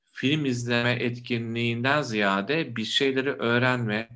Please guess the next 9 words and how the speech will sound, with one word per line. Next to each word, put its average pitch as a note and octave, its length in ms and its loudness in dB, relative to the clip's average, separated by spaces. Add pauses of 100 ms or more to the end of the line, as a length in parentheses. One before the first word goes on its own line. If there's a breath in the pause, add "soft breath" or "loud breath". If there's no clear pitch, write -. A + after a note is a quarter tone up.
(260 soft breath)
hayata B2 540 4
karşı B2 640 0
bir B2 260 -2
adım D#3 280 0
atma G#2+ 500 -2 (460)
haline A#2 500 2
de B2 140 -2
dönüşebileceğinden B2+ 1700 0
dolayı, G#2+ 480 0